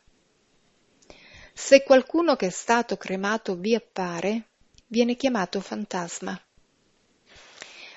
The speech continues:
Anche qui, quando i sanskar che sono stati cremati si risvegliano e riemergono,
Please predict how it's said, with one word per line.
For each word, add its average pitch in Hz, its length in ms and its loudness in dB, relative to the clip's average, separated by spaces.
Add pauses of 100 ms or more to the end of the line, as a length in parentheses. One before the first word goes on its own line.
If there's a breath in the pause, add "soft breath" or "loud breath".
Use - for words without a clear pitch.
(160 loud breath)
Anche 196 380 0
qui, 277 360 6 (460)
quando 208 280 2
i - 20 -4
sanskar 226 680 2
che 196 120 -8
sono 185 260 -6
stati 220 500 -4
cremati 196 600 -2
si 185 180 -6
risvegliano 185 920 2
e 220 120 4
riemergono, 202 800 -2